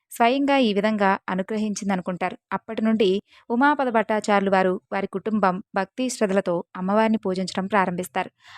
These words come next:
ఆ కుటుంబం అమ్మవారి అనుగ్రహంతో, సుఖ సంతోషాలతో, సిరి సంపదలతో వర్ధిల్లింది. అమ్మవారు తనకు తానుగా పూజలు జరిపించుకోవడానికై ఇలా గాజులమ్మేటటువంటి అతనికి కనిపించిందని ఊరు మొత్తం భావిస్తారు. గాజులు అమ్ముకునే వ్యాపారికే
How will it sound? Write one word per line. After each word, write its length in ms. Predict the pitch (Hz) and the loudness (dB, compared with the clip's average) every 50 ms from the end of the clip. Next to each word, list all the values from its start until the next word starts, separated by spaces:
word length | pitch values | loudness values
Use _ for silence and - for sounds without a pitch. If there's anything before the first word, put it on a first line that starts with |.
| - _ | -16 _
ఆ 140 | 220 226 233 | -8 -8 -6
కుటుంబం 580 | 233 - 226 - 262 254 240 240 208 180 190 - _ - | -4 -4 -2 0 0 2 2 2 2 0 -2 -8 _ -8
అమ్మవారి 420 | 202 196 208 220 226 226 233 - - | -4 -2 2 2 4 2 2 0 -2
అనుగ్రహంతో, 680 | 202 190 185 - - 202 190 196 185 175 - 208 254 285 - _ _ _ _ | -4 -4 -4 -2 -4 -2 -2 -2 -2 -2 -2 -4 -4 -4 -8 _ _ _ _
సుఖ 100 | - 254 - | -4 0 0
సంతోషాలతో, 880 | 285 - 247 226 226 233 269 269 262 - 233 220 214 - 196 185 185 208 | 2 2 2 2 2 2 2 2 4 2 2 2 2 -2 -2 -4 -4 -4
సిరి 220 | - - 202 202 | -2 0 0 0
సంపదలతో 640 | 196 - 196 190 185 220 208 214 208 202 - 196 196 | 2 0 0 0 0 0 2 2 2 2 0 -2 0
వర్ధిల్లింది. 540 | 196 190 170 165 - 175 185 185 180 185 - - _ _ _ _ - - | 0 -2 -2 -2 -2 -2 -2 0 0 -2 -2 -4 _ _ _ _ -6 -4
అమ్మవారు 600 | 202 214 233 262 262 262 262 247 190 190 208 226 - _ - 208 | -2 0 2 2 4 4 4 4 4 2 0 -4 -8 _ -6 -4
తనకు 180 | 208 226 247 | -4 -4 -4
తానుగా 540 | 240 220 202 196 220 233 214 208 185 180 208 - _ _ - | -2 -2 -2 0 0 2 2 2 2 2 0 -6 _ _ -4
పూజలు 260 | 240 254 262 262 247 | 0 2 4 4 4
జరిపించుకోవడానికై 1000 | 208 196 185 - 214 202 196 - - 196 190 185 185 185 180 - 208 262 - - _ _ _ _ - | 2 2 0 0 -2 -6 -6 -4 -4 -2 0 0 0 0 -2 -4 -4 -4 -6 -8 _ _ _ _ -6
ఇలా 180 | 240 262 262 254 | -2 -2 -2 0
గాజులమ్మేటటువంటి 920 | 233 220 196 190 208 226 254 262 254 247 254 254 247 233 226 226 220 214 | 2 4 4 4 4 4 4 4 4 4 4 4 2 0 -2 0 2 2
అతనికి 300 | 202 196 - 208 208 - | 0 0 0 -2 -2 -2
కనిపించిందని 880 | 208 - 180 175 185 - 220 208 - 220 208 214 220 202 180 185 220 - - | -2 -2 -4 -4 -4 -4 -4 -4 -2 0 0 2 2 0 -2 -4 -8 -8 -4
ఊరు 160 | 208 214 214 | -2 0 0
మొత్తం 360 | 214 190 185 180 - - 226 226 | 0 -2 -4 -4 -4 -4 -2 2
భావిస్తారు. 520 | 196 180 180 185 185 - - 185 185 - _ _ _ _ _ _ - | 2 2 2 0 -4 -4 -6 -6 -6 -6 _ _ _ _ _ _ -2
గాజులు 340 | 208 226 214 220 220 254 240 | 2 2 2 4 2 2 2
అమ్ముకునే 400 | 233 220 214 - 233 214 214 208 | 2 2 0 -2 -2 -2 -2 0
వ్యాపారికే 720 | 190 190 185 190 196 233 233 247 240 240 208 190 190 - | 2 2 2 2 2 0 -2 -2 0 0 0 -2 -2 -4